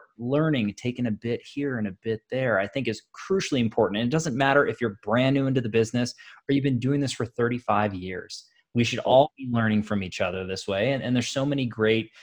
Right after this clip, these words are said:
Speaker 1: creators and, and mastermind groups and opportunities for us to do that. There's books, uh,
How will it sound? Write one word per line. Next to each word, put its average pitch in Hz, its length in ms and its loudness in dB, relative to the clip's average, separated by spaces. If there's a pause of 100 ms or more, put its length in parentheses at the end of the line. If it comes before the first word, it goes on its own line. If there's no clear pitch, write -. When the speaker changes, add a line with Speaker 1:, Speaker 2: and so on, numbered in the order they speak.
(120)
Speaker 1:
creators 120 600 6
and, 101 120 2 (380)
and 104 160 0
mastermind 123 640 2
groups 113 400 0
and 107 100 2
opportunities 113 640 -2
for 107 160 0
us 104 180 -2
to 104 40 -8
do 127 220 0
that. 127 180 6
There's 95 200 -6
books, 120 380 0
uh, 101 140 0